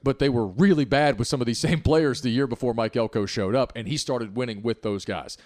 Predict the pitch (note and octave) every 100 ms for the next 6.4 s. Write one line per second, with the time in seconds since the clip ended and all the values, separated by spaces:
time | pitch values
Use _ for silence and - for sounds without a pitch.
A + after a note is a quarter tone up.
0 | _ - - A#2 F3 F#3+ D#3+ D3 C3 -
1 | - C3+ F2+ B2+ E3 - D#3+ C#3+ D3 C3
2 | B2+ A#2 A2 A#2+ A2+ A#2 A2+ A2+ F2+ A#2
3 | C#3+ B2+ A2+ B2+ D3+ B2 B2+ A2 G#2+ B2
4 | - G#2+ G2 - - - B2 C3+ C#3 C#3
5 | C#3+ - B2+ A#2 G2 C3 B2 B2 A#2+ A#2+
6 | A#2 A#2 G#2 G#2